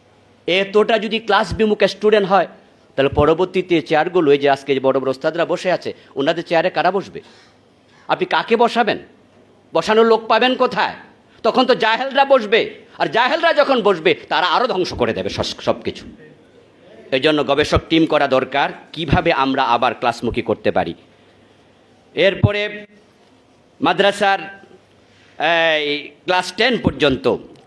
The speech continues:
কোরআন শিক্ষাকে বাধ্যতামূলক করা আবশ্যক। সময়ের সবচেয়ে বড় দাবি, আমি বলেছি আত্মসমালোচনামূলক কথা, আমাকে আট মিনিট সময় দেওয়া হয়েছে, আমি আর ভিতরে শেষ করবো ইনশাআল্লাহ।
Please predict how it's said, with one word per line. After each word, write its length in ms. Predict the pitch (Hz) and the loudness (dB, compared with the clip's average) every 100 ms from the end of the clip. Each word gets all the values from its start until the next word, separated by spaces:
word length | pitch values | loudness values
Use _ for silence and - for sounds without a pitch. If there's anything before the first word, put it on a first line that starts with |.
| - | 0
কোরআন 320 | 202 214 240 | 4 4 2
শিক্ষাকে 840 | 226 - - - 175 185 170 123 104 | 0 -4 -4 -2 0 0 0 0 -6
বাধ্যতামূলক 1200 | 95 160 202 226 151 320 311 302 269 277 269 - - | -2 0 0 -4 2 2 4 2 4 4 2 0 2
করা 260 | 214 220 | 4 4
আবশ্যক। 840 | 196 160 180 254 - - - 135 - _ _ _ _ - - | 2 0 2 2 2 -4 -4 -4 -4 _ _ _ _ -20 -12
সময়ের 600 | - 202 202 214 220 214 | -2 2 4 4 4 0
সবচেয়ে 680 | 185 - 269 - 233 190 131 | 0 -2 -2 -2 0 0 2
বড় 280 | 196 202 196 | 2 4 2
দাবি, 340 | 190 185 165 - - - - _ _ _ _ - | 0 -2 -4 -6 -20 -20 -20 _ _ _ _ -6
আমি 120 | 139 | 0
বলেছি 280 | 165 185 165 | 2 2 0
আত্মসমালোচনামূলক 960 | - 160 156 147 160 165 170 165 165 | 0 -2 0 2 0 2 0 0 0
কথা, 160 | 151 147 | -2 0
আমাকে 200 | 156 156 | -2 -2
আট 160 | 151 170 | -4 -2
মিনিট 160 | 185 | -2
সময় 220 | 180 151 | -2 -2
দেওয়া 160 | 127 117 | 0 0
হয়েছে, 160 | 120 123 | 0 -2
আমি 100 | 135 | -2
আর 60 | |
ভিতরে 240 | 135 139 120 | -2 -6 -6
শেষ 180 | 117 | -8
করবো 180 | - 107 | -8 -8
ইনশাআল্লাহ। 420 | 92 - 87 78 | -8 -10 -14 -14